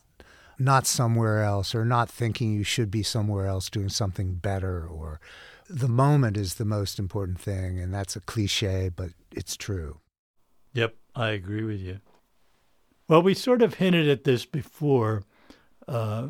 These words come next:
Speaker 2: and you gave some really good thoughts on this, but, you know, for people that are coming up now, and you've dealt with a lot of people that, that turned out to be pretty successful at what they did, you know, if somebody wanted to follow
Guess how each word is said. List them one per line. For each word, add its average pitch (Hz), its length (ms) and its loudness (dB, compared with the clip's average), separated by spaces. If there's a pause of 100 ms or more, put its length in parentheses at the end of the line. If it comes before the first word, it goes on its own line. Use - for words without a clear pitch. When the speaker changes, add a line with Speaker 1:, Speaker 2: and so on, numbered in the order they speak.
Speaker 2:
and 120 180 -2
you 123 80 0
gave 123 260 0
some 113 220 -2
really 113 240 0
good 110 320 -4
thoughts 120 400 -2
on 110 140 -2
this, 101 240 -6
but, 135 340 0 (1080)
you 165 120 2
know, 175 160 6
for 151 160 0
people 156 580 2
that 139 180 0
are 123 100 2
coming 139 380 4
up 113 180 2
now, 127 340 4
and 117 120 0
you've 147 280 0
dealt 151 240 2
with 120 100 -2
a 107 60 0
lot 127 240 2
of 113 100 -4
people 160 360 -2
that, 101 140 -4 (260)
that 110 160 -4 (480)
turned 113 300 -2
out 113 260 -2
to 127 60 -6
be 110 240 -4 (300)
pretty 139 220 -2
successful 135 680 -2
at 98 40 -4
what 117 200 -6
they 104 140 -4
did, 127 400 -2 (1200)
you 175 100 0
know, 170 160 6
if 156 100 0
somebody 214 400 6
wanted 139 360 4
to 120 100 0
follow 127 520 2